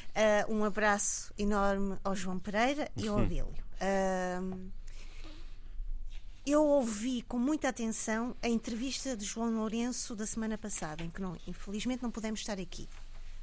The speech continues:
Speaker 1: Ouvi também a crónica,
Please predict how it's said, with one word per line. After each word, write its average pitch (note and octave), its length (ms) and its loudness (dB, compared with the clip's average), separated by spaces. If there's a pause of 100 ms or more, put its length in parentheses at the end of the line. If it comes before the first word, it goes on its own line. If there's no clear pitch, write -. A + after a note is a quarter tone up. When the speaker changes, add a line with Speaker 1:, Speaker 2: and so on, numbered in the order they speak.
(200)
Speaker 1:
Ouvi C4 500 6
também G#3 680 0 (440)
a A#3+ 60 2
crónica, A3+ 880 4